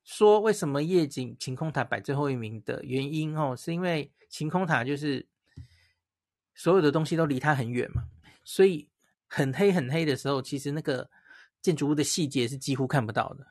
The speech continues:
反正你就是看到，哦，好光亮的一个城市，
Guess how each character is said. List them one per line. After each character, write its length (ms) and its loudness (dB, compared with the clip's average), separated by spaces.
反 100 -2
正 140 6
你 80 -2
就 80 2
是 100 -2
看 240 0
到， 340 0
哦， 300 0
好 160 -8
光 220 2
亮 280 -2
的 100 -2
一 60 -2
个 100 -2
城 200 -4
市， 300 -6